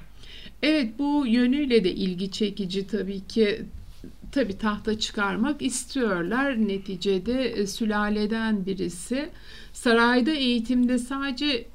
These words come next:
şehzadelere değil, dönemde, e, kız erkek ayırt etmeksizin bütün çocuklara yer veriliyor. Devlet yönetiminde görev alan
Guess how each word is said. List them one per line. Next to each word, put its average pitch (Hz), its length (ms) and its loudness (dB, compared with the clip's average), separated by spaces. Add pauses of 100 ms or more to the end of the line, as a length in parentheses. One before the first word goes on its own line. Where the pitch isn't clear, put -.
(140)
şehzadelere 254 1120 2
değil, 277 440 2 (240)
dönemde, 208 720 2 (420)
e, 202 240 2
kız 269 380 -2
erkek 226 580 2
ayırt 226 340 4
etmeksizin 214 840 0 (160)
bütün 226 400 -2
çocuklara 165 760 -4 (160)
yer 185 360 0
veriliyor. 175 540 0
Devlet 214 400 6
yönetiminde 220 760 8
görev 220 460 8
alan 220 520 4